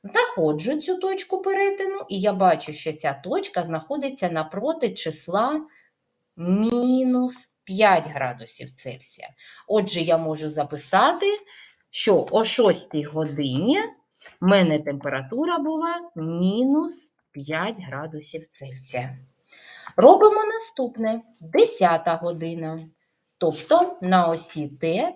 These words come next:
я шукаю час десять годин. Ось він. І знову пунктиром проводжу до точки перетину з графіком.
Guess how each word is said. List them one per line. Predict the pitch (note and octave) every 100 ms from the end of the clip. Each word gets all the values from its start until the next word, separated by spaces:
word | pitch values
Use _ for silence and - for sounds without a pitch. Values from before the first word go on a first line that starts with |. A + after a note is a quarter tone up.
| -
я | D3+
шукаю | D3+ - - D#3 F#3+ C4 C#4+ D4+
час | - - D#3 F#3 - -
десять | D3 D3+ D#3 D3+ C#3 C#3+
годин. | D3 C#3+ C3 - - _ -
Ось | G3 - -
він. | B2+ A#2 - _ _ _
І | F#3+ F3+
знову | F3+ F3 D3 C#3
пунктиром | D#3 D3+ - D#3+ C#3+ C3+
проводжу | C#3 C#3+ C3+ C#3+
до | C#3+ C#3
точки | D3 C#3+ - D3
перетину | C#3+ C3 C3 B2+ B2+
з | C3
графіком. | C#3+ A#3+ E4+ G#4 G#4 F#4+ - G4+ G4+